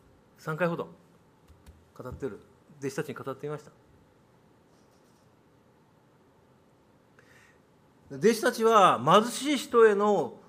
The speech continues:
施しは、したい時にはいつでもできるわけです。しかしイエス様はいつも弟子たちと一緒にいるわけじゃないと反論したんです。イエス様がしてくださったんです。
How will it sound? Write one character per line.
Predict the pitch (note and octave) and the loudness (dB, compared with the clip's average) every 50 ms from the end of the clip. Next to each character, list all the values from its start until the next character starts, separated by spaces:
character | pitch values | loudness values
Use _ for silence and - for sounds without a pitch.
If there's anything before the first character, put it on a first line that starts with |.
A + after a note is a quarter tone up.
| _ _ - | _ _ -8
施 | E3 E3 G3 G#3 G3+ G#3 G3+ | -4 0 0 0 2 0 -2
し | G3+ - G3+ G3+ F#3+ E3+ - - - - _ _ _ _ _ _ _ _ _ _ _ _ _ _ | -2 -2 -2 -2 -2 -4 -6 -14 -20 -20 _ _ _ _ _ _ _ _ _ _ _ _ _ _
は、 | - E3+ G3 F3+ D3 A2+ F#2 F2+ - _ _ _ _ _ _ _ _ - | -2 0 0 0 0 -2 -6 -12 -18 _ _ _ _ _ _ _ _ -14
し | - - | -4 0
た | B3+ C#4+ | 4 4
い | C#4+ | 4
時 | C#4+ B3 F#3+ G#3+ | 2 0 -2 0
に | G#3 F#3+ | 0 2
は | E3+ | 0
い | E3+ | 0
つ | D#3+ E3+ | 0 0
で | A#3 | 0
も | A#3 G#3 E3 | 0 0 0
で | D3+ E3 | -2 -2
き | E3 C#4 | -2 -2
る | E4+ | -2
わ | D4 G3 | -2 -2
け | D3+ | -2
で | B2 A2 | -6 -10
す。 | - - - - _ _ _ _ _ _ _ _ _ _ _ _ _ _ _ _ _ _ _ | -12 -14 -20 -20 _ _ _ _ _ _ _ _ _ _ _ _ _ _ _ _ _ _ _
し | - - | -18 -8
か | - D4 D#4+ D4 | -4 -2 -2 -2
し | - B3 | -4 -6
イ | A3 G#3+ A3+ | -8 -6 -6
エ | B3+ | -6
ス | C#4 C4 - - | -8 -8 -8 -6
様 | B3 A3 G#3+ G#3 G3 | -4 -2 -2 -2 -2
は | F#3 F3+ | -2 -2
い | A3 | -4
つ | - - B3+ A#3 | -8 -10 -8 -4
も | A3+ G#3 | -4 -2
弟 | E3 F#3 F#3+ | -2 -2 -4
子 | F#3 - - | -4 -4 -6
た | G#3+ F#3 | -8 -6
ち | G3 - | -6 -6
と | G3 F3+ | -6 -6
一 | F3 F3 | -6 -6
緒 | - F#3+ | -8 -10
に | F#3 F#3 | -8 -6
い | |
る | F3+ F#3+ | -4 -4
わ | F#3+ F#3+ | -4 -4
け | |
じ | F#3 F#3 | -4 -6
ゃ | F3 E3 | -4 -2
な | F3 F3 F3+ F3 | 0 0 0 0
い | D3 A2 - - - - _ _ _ _ _ _ _ _ _ _ _ _ _ _ _ _ _ _ _ _ _ _ _ _ _ _ _ _ _ _ _ - | -2 -4 -8 -16 -20 -20 _ _ _ _ _ _ _ _ _ _ _ _ _ _ _ _ _ _ _ _ _ _ _ _ _ _ _ _ _ _ _ -6
と | - C#4+ | -4 -4
反 | A3+ - - C#3+ D3+ D#3+ F3+ | -4 -4 -6 -8 -6 -6 -6
論 | F3+ F3+ E3 | -6 -8 -8
し | - | -6
た | - E3 | -8 -8
ん | C3 | -8
で | - | -10
す。 | - - _ _ _ _ _ _ _ _ _ _ _ _ _ _ _ _ _ _ _ - | -18 -20 _ _ _ _ _ _ _ _ _ _ _ _ _ _ _ _ _ _ _ -4
イ | D3 G3 | 0 0
エ | C4+ | 0
ス | D4+ - - - - | 0 0 -6 -8 -6
様 | D#4 D4+ D4 | -4 0 2
が | C#4+ A#3 | 2 2
し | - | 0
て | - | 0
く | E3+ E3+ | -2 -2
だ | E3 | -2
さ | D#3+ | -2
っ | - | -4
た | B2 | -8
ん | A2 | -12
で | F#2+ | -14
す。 | - - - | -16 -20 -20